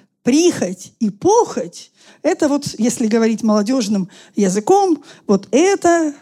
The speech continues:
тренд нынешнего времени. И народ спешит в этом двигаться. И вот здесь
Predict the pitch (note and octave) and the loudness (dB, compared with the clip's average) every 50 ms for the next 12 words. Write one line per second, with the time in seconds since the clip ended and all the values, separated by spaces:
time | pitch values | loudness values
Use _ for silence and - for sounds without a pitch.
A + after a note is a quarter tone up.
0 | _ _ - G#3+ G#3+ A3+ C4+ C#4 C4+ C4+ C4 - - - _ - F#3 F3+ F3+ G3 | _ _ -2 0 2 2 2 2 2 0 -2 -4 -10 -14 _ -2 -2 0 2 2
1 | A3 G#3 F#3+ - - - F#3+ F#3+ F#3 - - F#3 F3 E3+ D#3+ F3+ F#3+ F3+ E3+ E3+ | 0 0 -2 -4 -6 -6 -4 -4 -4 -6 -6 -8 -6 -2 -2 0 0 -2 -2 -6
2 | F3 G#3 A3 - - _ _ _ _ _ _ _ _ _ _ _ _ _ _ _ | -8 -10 -14 -18 -20 _ _ _ _ _ _ _ _ _ _ _ _ _ _ _
3 | _ _ _ _ _ _ _ _ _ _ _ _ _ _ _ _ _ _ - C#4 | _ _ _ _ _ _ _ _ _ _ _ _ _ _ _ _ _ _ -4 -2
4 | E4 F4+ F#4+ F#4+ F#4+ F#4 B4+ B4+ - _ _ _ _ _ _ - G3 G3+ G#3 A3+ | 0 0 0 0 -2 -2 -6 -10 -12 _ _ _ _ _ _ -2 0 0 2 2
5 | A#3+ A#3+ A#3 - - - - - - - - - F#3+ - - - - C4+ C4+ A#3+ | 2 0 0 -4 -10 -14 -12 -10 -10 -4 -2 -2 -2 -2 -2 0 2 2 2 2
6 | - C#3+ - - - _ _ _ _ - G3+ G3 F3 - - E3+ D#3+ - F3 F3 | 0 -2 -6 -6 -10 _ _ _ _ -4 -2 -2 -2 -2 -4 -6 -6 -4 -4 -2
7 | F3 G3+ G3 F#3 F3+ E3 - - - - - - - _ _ _ _ _ _ _ | 0 0 0 0 -2 -4 -4 -6 -8 -8 -8 -8 -12 _ _ _ _ _ _ _
8 | _ _ _ _ _ _ _ _ _ _ _ _ _ _ _ _ _ - B3+ A3 | _ _ _ _ _ _ _ _ _ _ _ _ _ _ _ _ _ -6 -4 -2
9 | B3+ C4 G#3 F3+ A3 G#3 A3 D#4+ G4 F#4+ D#4+ A3 - - - - | -2 -4 -4 -4 -6 -2 0 0 2 2 2 0 0 -4 -10 -18